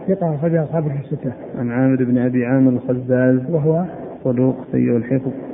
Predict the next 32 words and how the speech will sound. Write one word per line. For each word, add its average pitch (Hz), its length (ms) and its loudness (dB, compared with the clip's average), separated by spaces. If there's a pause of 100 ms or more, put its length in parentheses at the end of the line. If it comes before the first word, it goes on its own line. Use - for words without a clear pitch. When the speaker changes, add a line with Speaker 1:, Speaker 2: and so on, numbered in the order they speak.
(140)
Speaker 1:
نعم. 156 200 -2
Speaker 2:
أخرجه 123 260 2
الترمذي 131 460 4
وابن 123 180 4
ماجه 127 220 6
في 123 80 -2
التفسير. 123 680 2 (100)
Speaker 1:
نعم. 165 180 0 (400)
Speaker 2:
عن 127 120 4
أيوب 131 340 6
بن 123 120 4
موسى. 131 560 6 (560)
Speaker 1:
عن 165 120 -2
أيوب 170 240 2
بن 156 80 0
موسى 165 260 0
هو؟ 151 200 2 (400)
Speaker 2:
ثقة، 135 180 4
أخرجه 123 260 4
أصحاب 123 280 0
الكتب. 117 320 -2
Speaker 1:
و-، - 580 -4
وأبوه 156 360 2
موسى؟ 165 340 -2 (220)
Speaker 2:
مستور، 127 580 2
أخرجه 127 220 0
Speaker 1:
نعم. 127 80 4
Speaker 2:
الترمذي. 123 520 2 (280)
Speaker 1:
مستور 170 240 0
يعني 160 180 0
مجهول 156 320 2
الحال. 147 260 -4